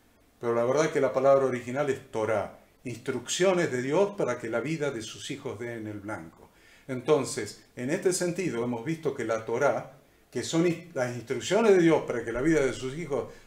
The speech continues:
dé en el blanco, y que fundamentalmente son las condiciones del pacto de bodas de Dios con su congregación, ¿m? que nosotros debemos cumplir.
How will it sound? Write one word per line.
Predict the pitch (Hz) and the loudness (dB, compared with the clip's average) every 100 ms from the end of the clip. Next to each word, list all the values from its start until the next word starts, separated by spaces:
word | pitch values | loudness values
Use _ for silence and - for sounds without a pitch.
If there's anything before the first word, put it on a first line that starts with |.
| - | -14
dé | 113 143 | -2 2
en | 180 | 2
el | 180 | 2
blanco, | 175 127 113 110 135 180 - - _ _ _ _ _ _ _ | 4 2 2 -4 -2 -2 -6 -20 _ _ _ _ _ _ _
y | 160 | -8
que | 151 147 | -2 -2
fundamentalmente | 139 156 139 135 139 127 135 160 214 214 165 - - - | 0 0 2 2 2 2 2 4 0 0 -2 -4 -14 -10
son | - 160 | 0 4
las | 160 - | 4 2
condiciones | 147 135 123 202 175 | -2 -2 0 2 2
del | 135 123 | 0 -2
pacto | 120 - 226 269 - - 165 | -6 2 4 4 -2 2 2
de | 131 117 | 2 -2
bodas | 123 226 262 285 262 - - _ _ _ | 2 4 6 6 4 -4 -12 _ _ _
de | 113 135 | -2 0
Dios | 131 185 262 254 - | 2 4 4 2 -6
con | 151 139 | -4 -2
su | - 254 285 | -2 -4 -2
congregación, | 226 190 170 156 143 175 156 151 196 - - _ _ _ _ _ _ | -2 0 0 0 -2 0 0 0 -4 -12 -20 _ _ _ _ _ _
¿m? | 117 135 196 233 - - _ | -12 -8 -8 -10 -12 -20 _
que | 139 | -2
nosotros | 139 135 - 359 370 165 123 131 156 - - - _ _ _ | -2 -2 -2 -2 0 0 0 0 -2 -8 -18 -20 _ _ _
debemos | - 113 127 233 254 | -8 -2 2 4 2
cumplir. | - 233 233 202 156 208 - | 0 -2 -2 0 0 0 -6